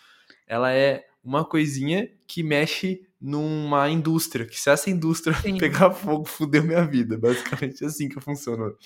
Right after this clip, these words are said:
Speaker 2: Exatamente. Sim, e além disso, tu é escorpiano, tu tem o ascendente em peixes, isso tudo tem muito, hã, é, elemento água,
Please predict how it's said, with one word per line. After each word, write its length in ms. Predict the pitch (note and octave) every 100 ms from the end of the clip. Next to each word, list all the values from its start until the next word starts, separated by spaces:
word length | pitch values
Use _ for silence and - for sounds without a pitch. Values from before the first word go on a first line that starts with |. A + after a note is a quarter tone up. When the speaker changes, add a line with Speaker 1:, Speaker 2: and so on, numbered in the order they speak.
| -
Speaker 2:
Exatamente. 1200 | G#3+ G#3+ G3+ G3 F#3 A3+ C4+ A#3 G3 G#3 - - _ _ _ _ _ _
Sim, 360 | - F4 G4+ C4+
e 60 | A#3
além 280 | A3+ D4
disso, 380 | A3+ B3+ C#4 A3+
tu 180 | A#3 A3+
é 80 | G3
escorpiano, 1040 | G3 F#3+ F#3+ D4 C4 A3 G#3 G3+ G3 G#3 - _ - - _
tu 300 | - A3 G#3 G3+
tem 200 | G3+ F#3+
o 60 |
ascendente 400 | F3+ G#3 F3+ F3+
em 60 | D4+
peixes, 580 | - A#3 A#3 G#3+ G#3+ G3+
isso 180 | G3+ G#3
tudo 240 | G#3+ G3
tem 180 | G#3 G#3+
muito, 920 | G#3 G3+ G#3+ C4+ C4+ B3+ A#3 A3 G3+
hã, 180 | G3 F#3+ F#3
é, 300 | F#3 F3 F3
elemento 480 | F#3+ F#3 F3+ - B3
água, 500 | G#3 G3+ G3 G3